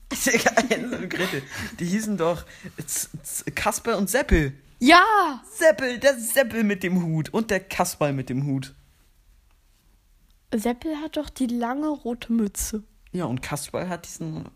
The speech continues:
Speaker 2: Aber
Speaker 1: Hut.
Speaker 2: Seppel hat die verbrannt. Also Räuber Hotzenplotz hat die verbrannt.
Speaker 1: Von Seppel,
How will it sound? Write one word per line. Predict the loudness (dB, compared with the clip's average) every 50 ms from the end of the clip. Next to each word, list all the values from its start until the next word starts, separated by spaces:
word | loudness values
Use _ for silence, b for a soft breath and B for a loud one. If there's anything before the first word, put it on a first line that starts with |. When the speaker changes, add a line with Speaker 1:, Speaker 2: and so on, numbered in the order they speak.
| _ -6
Speaker 2:
Aber | -6 -4 -4 -4 -6 -6 -4
Speaker 1:
Hut. | -4 -4 -2 -2
Speaker 2:
Seppel | -4 -6 -6 -6 -6 -8 -6 -6 -6 -8 _ _ _ _ _ _ _ _ _ _ _ -12
hat | -6 -4 -4 -4 -4 -4
die | -6 -6 -6 -6 -10 _ _ _ _ b b b b b b b b b
verbrannt. | -8 -4 -4 -2 0 0 0 0 -2 -2 -4 -4
Also | -4 -2 -2 -2
Räuber | 0 -2 0 0 0 -2
Hotzenplotz | -2 -4 -6 -4 -4 -4 -4 -4 -6 -8 -8 -6
hat | -6 -6
die | -6 -4
verbrannt. | -6 -6 -8 -6 -6 -4 -4 -4 -6 -6 -6
Speaker 1:
Von | -4 -4 -2
Seppel, | 0 0 0 2 4 2 2 2 -2